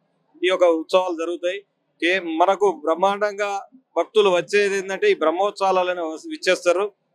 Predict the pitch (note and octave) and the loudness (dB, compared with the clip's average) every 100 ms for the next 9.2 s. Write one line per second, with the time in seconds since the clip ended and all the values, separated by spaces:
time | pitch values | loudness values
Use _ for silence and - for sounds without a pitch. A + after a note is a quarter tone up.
0 | _ C#3+ D#3 G3+ G#3 F#3+ F3+ G3+ G3+ G3+ | _ 4 6 6 4 0 -2 -2 0 -2
1 | F#3+ G3 F#3 F3+ E3+ E3 E3+ F#3 G3+ F#3+ | -4 -6 -6 -4 -6 -4 2 2 2 0
2 | F3 F3 F#3 F3 F3 E3+ E3+ E3+ E3+ F#3 | 0 0 0 0 0 0 2 2 2 0
3 | D#3+ F3 G3 G3 F#3 F3+ F3+ D#3+ F3 E3+ | 0 0 -4 -2 -2 2 2 0 0 0
4 | E3+ E3 E3+ E3 E3 F3 G3 G3 _ _ | 4 2 2 -2 -2 0 -2 -2 _ _
5 | _ E3 G3 G#3 G#3 G3+ G3+ F#3 G3+ E3+ | _ 0 4 4 2 -2 -4 0 4 4
6 | D3 _ _ - F3 - G#3 G3 G#3 G3+ | 4 _ _ -4 -4 2 0 2 0 0
7 | F#3+ F#3 D#3+ E3+ F#3+ F3+ E3 F3 F#3 F#3 | 0 0 0 0 0 -4 -4 -2 0 -2
8 | F#3 F3 F3+ F3+ F3+ F3+ F3+ F3 F3+ F3+ | 0 -2 -2 -4 -2 -2 0 -2 -2 -6
9 | G3 | -8